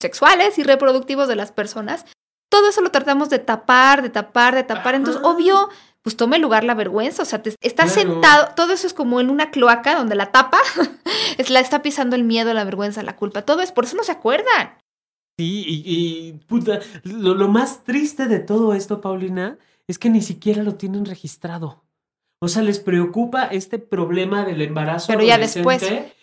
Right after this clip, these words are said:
Speaker 1: pero ya
Speaker 2: pero,
Speaker 1: después.
Speaker 2: ajá, pero nunca se
Speaker 1: Pero
Speaker 2: acuerdan
Speaker 1: ¿cuántas
Speaker 2: de las
Speaker 1: personas a mí,
Speaker 2: infecciones?
Speaker 1: te acuerdas que me dijeron en la investigación que alguna ve-, vez hice en casi cuatro mil adolescentes de la República Mexicana?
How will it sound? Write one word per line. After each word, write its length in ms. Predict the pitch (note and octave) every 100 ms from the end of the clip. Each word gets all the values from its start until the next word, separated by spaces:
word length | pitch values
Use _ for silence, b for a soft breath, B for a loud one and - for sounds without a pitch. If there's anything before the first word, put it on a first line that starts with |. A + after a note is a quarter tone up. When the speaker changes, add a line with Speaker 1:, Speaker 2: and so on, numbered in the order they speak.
| -
Speaker 1:
pero 140 | F3+
ya 80 | F#3
Speaker 2:
pero, 120 | F3+
Speaker 1:
después. 340 | F3 F3+ F3+ -
Speaker 2:
ajá, 500 | - - A#3 B3+ B3
pero 160 | G#3+ G#3+
nunca 460 | A3 A#3 D4 D4+ E4+
se 140 | D4
Speaker 1:
Pero 140 | D#4+ F4
Speaker 2:
acuerdan 120 | F4
Speaker 1:
¿cuántas 360 | F#4+ G4 G4+ A4
Speaker 2:
de 40 | D4+
las 80 | F#4
Speaker 1:
personas 580 | G#3+ D4 C4+ A#3+ A3
a 140 | C#4 A#3+
mí, 80 | A#3+ A#3+ B3
Speaker 2:
infecciones? 120 | A3+ -
Speaker 1:
te 60 |
acuerdas 420 | A3 B3 A#3+ G#3+ -
que 100 | G#3
me 100 | G3
dijeron 320 | G3 A#3 A#3+
en 80 | C4
la 40 |
investigación 540 | A3+ G#3+ A3 G#3 G#3+ A3+
que 40 |
alguna 260 | B3+ A3+ A3+
ve-, 240 | G#3+ G3+ - -
vez 360 | G3 G#3+ G#3+ -
hice 440 | A3 - A3+ -
en 240 | - F#3+ F#3
casi 280 | G#3+ G#3
cuatro 280 | A#3 G3+ F#3+ F#3
mil 60 | G3
adolescentes 540 | G3 F#3 F#3 F#3 F3+ G3
de 220 | F#3 G3 _ -
la 80 |
República 460 | F#3+ F#3+ G3 G#3 A3+
Mexicana? 520 | G3+ G3 F3+ F3+ F3+